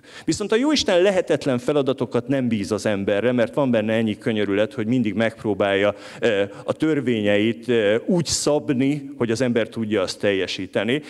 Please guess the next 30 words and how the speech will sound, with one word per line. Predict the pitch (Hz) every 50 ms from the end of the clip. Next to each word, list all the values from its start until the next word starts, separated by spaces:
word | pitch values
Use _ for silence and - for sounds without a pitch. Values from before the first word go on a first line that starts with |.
| - - 175
És | 160 156 -
ezt | 185 -
megpróbálták | 269 285 285 - 240 190 151 147 131 - 135 117
lefordítani | - 143 139 - - 127 107 98 113 - - 110 110 107
a | 104 101
bölcsek | 101 113 110 107 - 110 - 110
a |
gyakorlatnak | 101 110 139 139 - 123 110 92 95 92 - - 92 85 -
a | 98
nyelvére, | 92 101 101 101 101 92 92 95 90 90
hogy | 87 98 98
mégis | 110 147 160 131 110 -
mit | 120 110 - -
jelenthet | - 95 85 80 80 87 - 85 - - -
ez. | 60 65 - - - - - - - -
És | - -
pont | - 311 320 -
ez | 247 -
a | -
bizonyos | 127 180 165 156 127 113 - - -
Hillel, | - 160 139 123 110 101 92 98 90
akit | 85 95 - - 110 -
említettem, | 147 147 123 104 92 85 - 95 87 - - 135 127 113
ő | 98 95
a | 95
következőt | - - 196 196 135 - - - 107 90 - 98 87 -
mondta, | 120 113 107 90 - 92
"Dialachsnéle | 85 107 110 147 185 190 160 - - - - 143 135 123 113 98
havrach | 98 113 101 - 104 95 - -
lotaveid", | 117 110 - - 98 92 85 98 95 110 156 190 - - -